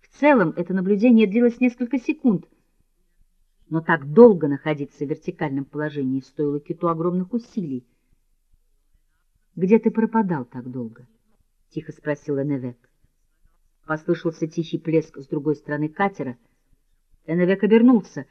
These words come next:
и как раз вовремя, чтобы увидеть другую голову, вырастающую из воды. Второй кит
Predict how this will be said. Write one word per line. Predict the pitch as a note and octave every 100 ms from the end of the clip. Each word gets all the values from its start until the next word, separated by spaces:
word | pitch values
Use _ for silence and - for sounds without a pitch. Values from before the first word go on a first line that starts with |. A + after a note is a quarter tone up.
| _ -
и |
как | E3+ F3+
раз | G#3 G#3
вовремя, | A3 C4+ F#3+ D#3+
чтобы | - F3+ F#3+
увидеть | G3+ A3 E3
другую | A3 A3 D4 C4 F3
голову, | F3 D3+ C#3+ C#3 _ _
вырастающую | D#3+ F3+ F3+ - E3 D3+ - E3
из | D#3
воды. | E3 E3+ D#3 C3+ _ _
Второй | - G#3 F#3+ C#4 D4
кит | - F3 -